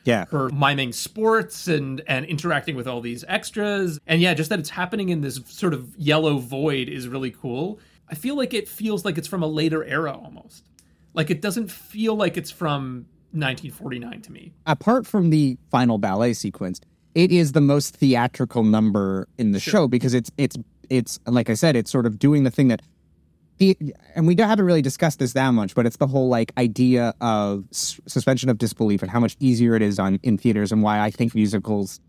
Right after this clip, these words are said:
Speaker 1: in general and on the whole sort of work better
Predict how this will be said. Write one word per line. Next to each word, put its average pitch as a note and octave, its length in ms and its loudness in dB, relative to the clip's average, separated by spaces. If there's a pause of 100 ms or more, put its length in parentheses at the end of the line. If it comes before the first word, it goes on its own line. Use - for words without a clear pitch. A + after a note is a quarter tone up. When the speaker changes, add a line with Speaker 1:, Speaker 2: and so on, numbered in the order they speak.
(680)
Speaker 1:
in A#2+ 160 2
general A#2+ 380 2
and A2 100 4
on G#2+ 100 4
the G#2 60 2
whole A2 240 0
sort A2+ 120 -2
of G2 120 -2
work G#2 240 -4
better G2 340 -2